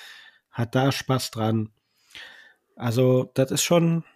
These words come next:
eine Bereicherung. Ich bin ganz froh, dass ich dieses Video gesehen hab und dann halt Lust hatte, die Airbrush mal wieder auszupacken und mal dies und das zu probieren und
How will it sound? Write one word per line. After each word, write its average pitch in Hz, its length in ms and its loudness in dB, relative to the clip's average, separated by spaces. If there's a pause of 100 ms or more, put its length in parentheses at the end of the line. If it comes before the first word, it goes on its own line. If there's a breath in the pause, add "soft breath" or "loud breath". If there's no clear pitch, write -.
(640 soft breath)
eine 135 120 2
Bereicherung. 156 840 0
Ich - 160 -6
bin 160 260 -4
ganz 143 220 0
froh, 165 340 -2
dass 147 200 0
ich 135 100 -4
dieses 131 320 -6
Video 139 240 0
gesehen 131 380 2
hab 143 180 0
und 120 180 -2
dann 123 280 -2
halt 120 200 -4
Lust 139 380 2
hatte, 131 340 2
die 123 160 -2
Airbrush 127 540 -2
mal 123 160 -4
wieder 117 240 -4
auszupacken 123 840 -4
und 117 200 -4
mal 113 160 -4
dies 120 280 -4
und 117 160 -4
das 117 160 -4
zu 113 120 -10
probieren 117 640 -2
und 107 340 -6